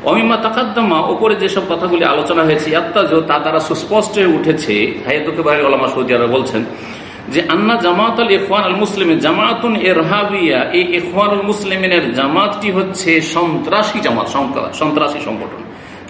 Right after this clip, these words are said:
লা তুমাসসিলু মানহাজ আল ইসলাম, ইসলামের প্রতিনিধিত্ব করে না বা ইসলামী মানহাজের প্রতিনিধিত্ব করে না। এই কথা আমি অনেক আগে থেকে আমার আলোচনা যখন করেছি মওদুদিবাদের উপর, তখন কিন্তু বলেছি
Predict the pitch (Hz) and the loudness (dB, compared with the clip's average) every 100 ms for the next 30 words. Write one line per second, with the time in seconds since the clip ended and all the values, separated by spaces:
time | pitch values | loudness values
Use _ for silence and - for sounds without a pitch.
0 | 113 143 185 202 226 247 240 - 240 226 | 0 4 2 2 0 0 0 0 2 2
1 | 190 190 190 196 214 214 202 196 - 185 | 2 0 0 0 2 2 0 -2 0 2
2 | 165 160 151 202 196 - 202 196 196 202 | 2 0 -2 -2 -2 -4 -2 0 2 2
3 | 208 208 202 190 185 190 196 190 202 196 | 2 2 2 2 2 2 2 2 2 0
4 | 190 185 165 160 160 151 156 170 175 185 | 0 2 4 4 2 2 2 0 2 2
5 | 185 185 156 170 190 185 196 196 196 - | 2 0 0 0 0 0 0 0 0 -2
6 | 262 285 262 185 - - 107 - - - | -2 0 2 0 -2 -4 -4 -6 -10 -16
7 | - - - - - 131 147 143 139 131 | -18 -18 -16 -18 -8 -6 0 0 0 0
8 | 127 123 143 - 117 123 123 127 - 107 | 0 -2 -2 -2 -2 -4 -2 -2 -2 0
9 | 117 120 120 117 120 110 110 107 127 - | 0 0 -2 -2 -2 -2 -4 -4 -4 -4
10 | 117 117 107 107 101 98 98 107 113 117 | -4 -4 -2 -2 -4 -4 -4 -6 -6 -12
11 | - - - 104 123 123 113 113 110 107 | -14 -12 -6 -4 -2 0 0 0 0 -2